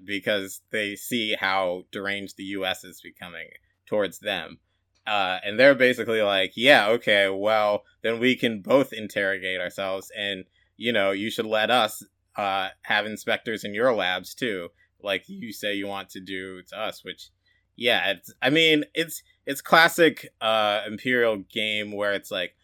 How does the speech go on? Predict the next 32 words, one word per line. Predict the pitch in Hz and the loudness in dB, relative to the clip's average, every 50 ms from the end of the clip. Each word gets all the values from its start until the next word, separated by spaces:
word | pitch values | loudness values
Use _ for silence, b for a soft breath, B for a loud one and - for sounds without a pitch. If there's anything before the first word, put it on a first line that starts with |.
| _ _ _ _ _ _ | _ _ _ _ _ _
"Oh, | - 151 175 175 156 | 6 8 10 10 12
well, | 147 147 135 | 10 10 8
we | 147 185 | 6 4
just | 185 220 - | 2 2 4
wanna | 226 240 247 233 185 | 4 6 6 6 4
have, | 135 131 123 127 123 135 | 4 4 2 4 4 4
like, | 123 110 - | 2 2 0
inspectors | 120 117 107 - - - 113 101 - - 117 107 92 90 87 - - | -4 -10 -10 -8 -4 -2 -2 -2 -2 -4 -6 -6 -6 -6 -10 -12 -10
in, | 117 107 95 87 87 87 87 92 _ | -10 -8 -8 -8 -8 -10 -14 -18 _
you | 107 104 104 | -10 -10 -8
know, | 101 92 92 90 87 87 - _ _ _ _ _ | -6 -8 -8 -8 -10 -12 -14 _ _ _ _ _
we, | - 113 120 127 104 - _ | -8 -6 -6 -6 -6 -8 _
like, | - 107 104 98 90 - _ _ _ _ _ | -2 -2 -2 -2 -4 -10 _ _ _ _ _
like, | - 107 104 92 - - | -6 -6 -6 -6 -8 -6
you | 107 120 147 135 | 0 2 4 4
know, | 107 95 95 95 98 98 | 4 2 0 -6 -12 -16
we, | 107 110 120 147 156 - b b b b b - | -10 -6 -4 -4 -4 -4 b b b b b -4
'cause | - 139 123 | -2 -2 0
this | - 175 175 | -2 -4 -4
is | 202 165 - | -4 -4 -2
for | 156 | -2
human | 151 - 147 139 131 120 107 | 0 2 2 0 2 2 2
rights, | 104 107 107 95 92 - | 2 2 2 0 -2 -4
we | 117 120 | -8 -10
just | 127 131 - | -8 -8 -4
want | 131 131 127 120 113 | -2 -2 -2 -2 -4
inspectors, | 113 107 95 - - 110 - - 110 - | -6 -10 -8 -4 -4 -4 -4 -4 -6 -6
and | - 104 101 | -6 -6 -6
if | 95 - | -2 0
you | 139 151 | 2 4
don't | 170 156 143 143 | 4 4 4 2
allow | 104 110 101 98 101 110 120 120 110 104 101 98 95 - | -2 -4 -4 -2 0 2 2 2 2 0 0 -2 -4 -8